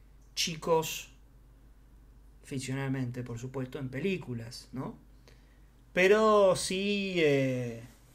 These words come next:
siempre es un límite muy delgado, ¿no? Cuando, cuando se pone a, a hacer chicos, eh, a hacer acciones, eh, ridículas a chicos,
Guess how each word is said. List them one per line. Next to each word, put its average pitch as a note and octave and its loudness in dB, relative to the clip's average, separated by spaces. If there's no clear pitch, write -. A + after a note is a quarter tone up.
siempre F#3 2
es - -4
un E3+ -8
límite F3 -4
muy D#3+ -4
delgado, C3+ 0
¿no? D3 -4
Cuando, B2 -4
cuando C3 -6
se C#3+ -6
pone D3 -6
a, B2+ -4
a C#3 -10
hacer D3 -6
chicos, D#3 -4
eh, G#2 -16
a C#3 -8
hacer D#3+ 0
acciones, D#3 -2
eh, B2 -4
ridículas F3+ 0
a B2+ -10
chicos, D#3+ -4